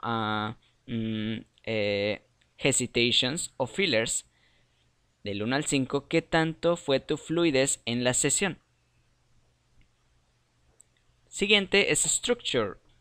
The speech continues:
Esta es la parte gramatical. El,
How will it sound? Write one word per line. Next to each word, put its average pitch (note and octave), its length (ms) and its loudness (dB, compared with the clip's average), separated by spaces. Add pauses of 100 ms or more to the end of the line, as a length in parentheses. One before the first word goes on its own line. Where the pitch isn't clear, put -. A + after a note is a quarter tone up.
(380)
Esta C3+ 220 -4
es F3+ 80 -6
la D#3 160 0
parte C3 260 4
gramatical. C3 720 0 (1080)
El, B2 360 -2